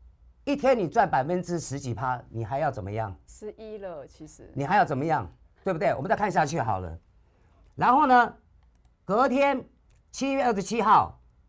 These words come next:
Speaker 1: 各位，从二六五跌到二三八点五哦，最低价哦，收盘就是最低价哦。如果我七月二十六号不卖掉，我七月二十七会不会想卖？不会。
Speaker 2: 不会。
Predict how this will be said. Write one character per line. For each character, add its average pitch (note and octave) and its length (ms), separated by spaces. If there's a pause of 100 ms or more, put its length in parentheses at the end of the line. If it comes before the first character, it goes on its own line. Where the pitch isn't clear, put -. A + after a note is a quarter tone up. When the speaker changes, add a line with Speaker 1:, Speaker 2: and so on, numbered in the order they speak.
(240)
Speaker 1:
各 G3+ 140
位， D#3 320 (300)
从 - 260
二 C#4 160
六 B3 200
五 D3 180
跌 E3 180
到 F3+ 400
二 F#3 220
三 F#3+ 260
八 F3+ 220
点 D#3 200
五 A2+ 160
哦， G2 180
最 G3 180
低 F3 160
价 D3+ 280
哦， G2+ 120
收 A3+ 180
盘 F3 140
就 F3 100
是 E3+ 60
最 G3 180
低 D#3+ 160
价 C#3+ 200
哦。 G2+ 200 (340)
如 D#4 220
果 C#4 140
我 F#3 140
七 C4+ 200
月 B3+ 100
二 G#3 120
十 G#3+ 100
六 G#3+ 140
号 F#3 60
不 F3 120
卖 G3 160
掉， D3+ 260 (220)
我 D#3+ 140
七 C#4 160
月 C4+ 80
二 A#3+ 80
十 G#3+ 100
七 G#3+ 180
会 G#3 140
不 G#3+ 60
会 F3+ 40
想 C3 160
卖？ B2 240 (120)
不 F#3+ 140
会。 B3+ 200
Speaker 2:
不 F#3+ 100
会。 G#3 300